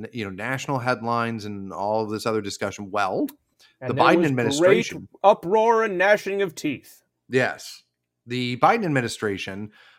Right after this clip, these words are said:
Speaker 1: uh, organized a prisoner swap for, um, Brittany Griner.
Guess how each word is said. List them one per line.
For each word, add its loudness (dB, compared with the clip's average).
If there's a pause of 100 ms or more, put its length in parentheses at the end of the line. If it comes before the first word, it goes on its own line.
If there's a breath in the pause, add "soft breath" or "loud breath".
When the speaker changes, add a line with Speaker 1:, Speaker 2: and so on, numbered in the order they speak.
(120 soft breath)
Speaker 1:
uh, 4
organized 0
a -2
prisoner -4
swap -6 (760)
for, -2
um, -6 (720)
Brittany -4
Griner. -2